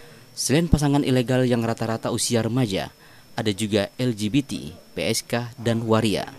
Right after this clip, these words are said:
Dua puluh pasang dari jumlah tersebut ditangkap oleh warga dan kemudian diserahkan ke petugas Satpol P P Padang.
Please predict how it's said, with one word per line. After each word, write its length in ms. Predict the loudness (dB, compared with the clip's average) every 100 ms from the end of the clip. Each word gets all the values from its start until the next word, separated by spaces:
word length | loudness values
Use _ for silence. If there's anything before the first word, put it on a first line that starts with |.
| -20 -20 -20 -20 -20 -20 -20 -20
Dua 240 | 0 2 2
puluh 160 | 2
pasang 400 | 2 2 2 2
dari 160 | 2 0
jumlah 240 | 0 0
tersebut 400 | 0 -2 -4 -2
ditangkap 640 | -2 -4 -2 0 0 -2 -2
oleh 160 | 0 2
warga 400 | 2 0 -2 -4 -6 -16
dan 240 | -4 -2 0
kemudian 400 | -2 0 2 2
diserahkan 400 | -2 -4 -4 -8
ke 160 | -6
petugas 320 | -6 -2 -2 -2
Satpol 400 | -6 -4 -4 -4
P 160 | -4
P 160 | -4 -4
Padang. 320 | -4 -6